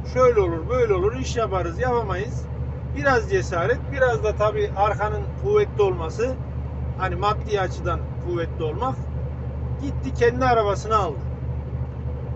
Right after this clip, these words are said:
Gibi gibi. Bu sayede de bir piyasada açık oldu. Sadece bizim ülkemizde değil, tüm dünyada şu an şoför ihtiyacı var. E, bunun Venezuela'sı da böyle,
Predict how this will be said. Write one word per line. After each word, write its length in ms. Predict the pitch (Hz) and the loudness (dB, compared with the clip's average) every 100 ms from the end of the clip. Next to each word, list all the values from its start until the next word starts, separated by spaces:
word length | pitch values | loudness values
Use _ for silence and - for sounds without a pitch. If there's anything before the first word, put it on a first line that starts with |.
| - - - - - | -6 -6 -6 -6 -4
Gibi 260 | 277 294 | -2 -2
gibi. 320 | 269 - 160 - - - - - | 0 0 0 -2 -6 -6 -6 -6
Bu 120 | 330 | -4
sayede 460 | 269 233 202 185 196 | 0 2 2 0 -2
de 200 | 339 339 - | -4 -4 -4
bir 180 | 240 254 - - | -4 -4 -4 -6
piyasada 520 | - 226 214 185 262 - | -2 0 0 0 0 0
açık 360 | - - - | -2 -4 -4
oldu. 400 | 190 185 190 214 190 - - | 0 2 0 -4 -6 -6 0
Sadece 500 | 208 233 - 160 - | 0 0 -2 -4 -4
bizim 240 | - 202 | -4 -4
ülkemizde 560 | 185 185 175 175 - - | -4 -2 -2 -4 -4 -2
değil, 260 | 220 202 - - - - - - | -2 -2 -6 -6 -4 -4 -4 -2
tüm 240 | 269 247 | -2 -2
dünyada 520 | 208 185 180 165 160 | -2 -2 -2 -2 -2
şu 200 | 160 233 | -2 0
an 160 | 208 185 - - - - - - - | 0 0 -2 -6 -6 -6 -6 -4 2
şoför 320 | 214 220 226 | 2 4 2
ihtiyacı 680 | 202 180 180 170 175 214 180 | 2 -2 0 0 0 -2 0
var. 200 | 190 - - - - - - - - - - - - - 143 | 0 0 -4 -6 -6 -6 -6 -6 -6 -4 -4 -6 -4 -4 -4
E, 220 | 143 - | -4 -2
bunun 280 | 214 202 180 | 0 0 2
Venezuela'sı 800 | 214 226 - 208 202 196 185 175 | 2 2 2 4 4 2 0 0
da 160 | 180 | 0
böyle, 340 | 160 147 185 | 0 -2 0